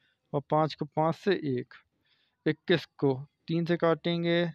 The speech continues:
ठीक है, सात, सात को सात से काटेंगे एक। तो बेटा हमारे पास बारह का गुणनखंड क्या आया पहले, बारह गुणनखंड आया मेरे पास दो गुणे दो गुणे तीन, ठीक है।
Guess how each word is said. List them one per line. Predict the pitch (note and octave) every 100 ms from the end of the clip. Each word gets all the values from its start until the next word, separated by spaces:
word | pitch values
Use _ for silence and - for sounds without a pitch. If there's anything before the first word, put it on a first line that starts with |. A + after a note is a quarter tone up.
| _ _ _ _
ठीक | G3+ G#3+
है, | C#3+
सात, | C3 - D#3+ E3 F3+ -
सात | - D#3 D3+
को | D3+
सात | - D#3
से | -
काटेंगे | E3 E3+ F#3 E3
एक। | B2+ A#2 _ - - _ - - -
तो | D#3+
बेटा | D#3+ D#3+
हमारे | E3 E3
पास | E3 E3+
बारह | D3+ D#3+ E3+ E3+
का | E3+
गुणनखंड | E3 E3+ E3+ E3+ E3+
क्या | F#3+ F3
आया | C3 B2
पहले, | B2+ B2 B2+ - - - - -
बारह | D3+ D#3+ E3
गुणनखंड | E3 E3+ D#3+ E3
आया | E3+ E3+
मेरे | E3+ E3
पास | F3
दो | D3+ D#3 D#3+ E3 E3
गुणे | D3+ D#3 D#3+ D3 B2+ -
दो | D3+ C3+ C3 C3
गुणे | C#3+ D#3 F3 E3+
तीन, | _ _ - B2+ B2+ -
ठीक | G3
है। | C#4